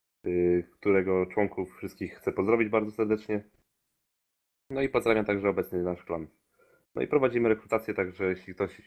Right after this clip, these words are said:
jest chętny, żeby nam, y, pomóc walczyć na twierdzach, drużynówkach, to zapraszam serdecznie.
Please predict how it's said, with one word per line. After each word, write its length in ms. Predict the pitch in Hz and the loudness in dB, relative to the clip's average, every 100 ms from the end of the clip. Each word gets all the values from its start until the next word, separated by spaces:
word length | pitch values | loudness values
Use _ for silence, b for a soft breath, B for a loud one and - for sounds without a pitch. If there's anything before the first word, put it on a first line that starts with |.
| _ - | _ -2
jest 340 | 101 - - _ _ b b b _ _ _ 113 | -2 -2 -16 _ _ b b b _ _ _ -2
chętny, 260 | 104 104 | 0 0
żeby 200 | 95 95 | 0 0
nam, 320 | 92 90 87 _ _ b b b b _ - | 0 0 -2 _ _ b b b b _ -6
y, 640 | 90 90 87 87 87 87 - | -2 0 0 0 0 -2 0
pomóc 420 | 110 98 92 - | 0 2 -2 -6
walczyć 500 | 107 120 127 - 107 | -2 0 0 -4 -8
na 100 | 107 | -6
twierdzach, 680 | - 139 110 113 110 - - _ _ _ | -2 -2 0 -2 -2 -6 -20 _ _ _
drużynówkach, 720 | 113 101 107 120 - 107 - _ - - _ _ _ | -8 -6 -2 -4 -2 -4 -4 _ -20 -20 _ _ _
to 180 | - 104 | -2 0
zapraszam 360 | 101 98 - 87 | 2 -2 -4 -8
serdecznie. 460 | 85 87 - 87 | -6 -8 -8 -16